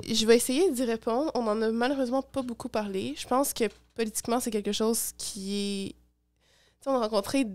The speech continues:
des dignitaires, puis, euh, des députés, puis on a rencontré, tu sais, des gens du Parlement européen. Donc, c'est un peu, c'est ça. Euh, de mémoire, la majorité des partis sont pour une sortie de la France, euh, de l'Union européenne, ce qui est assez incroyable. Euh, pour plusieurs raisons, là, notamment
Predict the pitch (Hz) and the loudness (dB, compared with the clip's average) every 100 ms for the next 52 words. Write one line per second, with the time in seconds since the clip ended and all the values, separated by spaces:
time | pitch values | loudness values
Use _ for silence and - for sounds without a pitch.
0 | - 233 226 190 240 226 226 - 208 226 | -4 -2 -2 -2 -12 -12 -10 -2 0 2
1 | 277 247 202 196 202 196 - - 233 247 | 0 -2 -4 -6 -12 -12 -14 -6 -2 -2
2 | 262 208 208 208 202 - 226 208 208 226 | -2 -4 -2 -4 -6 -6 -6 -8 -6 -4
3 | 220 - 208 202 214 214 196 196 190 190 | -4 -4 -4 -4 -6 -6 -8 -8 -10 -8
4 | 196 190 247 - _ _ _ _ _ _ | -8 -8 -10 -14 _ _ _ _ _ _
5 | _ 214 - 208 233 - - - - - | _ -20 -8 -2 -2 -2 -10 -18 -4 2
6 | 214 226 226 233 311 247 233 226 269 202 | 4 6 6 6 6 4 2 2 0 0
7 | - 254 214 240 240 214 208 - 214 196 | 0 -2 -2 -2 -2 -2 -4 -4 -4 -6
8 | - 208 214 - - 202 190 196 202 202 | -8 -8 -8 -10 -8 -8 -6 -6 -4 -4
9 | 208 202 190 254 - 220 202 233 - 196 | -6 -4 -4 -6 -8 -8 -8 -8 -6 -6
10 | 190 240 285 - _ _ _ _ _ - | -6 -8 -10 -16 _ _ _ _ _ -6
11 | 202 202 196 202 196 196 190 - _ _ | -2 -2 -4 -6 -6 -8 -10 -14 _ _
12 | _ _ _ - 226 - - 214 202 202 | _ _ _ -6 -6 -6 -14 -10 -4 -2
13 | 208 202 196 196 233 226 208 196 196 196 | -2 -4 -4 -2 -2 -2 -4 -2 -2 -2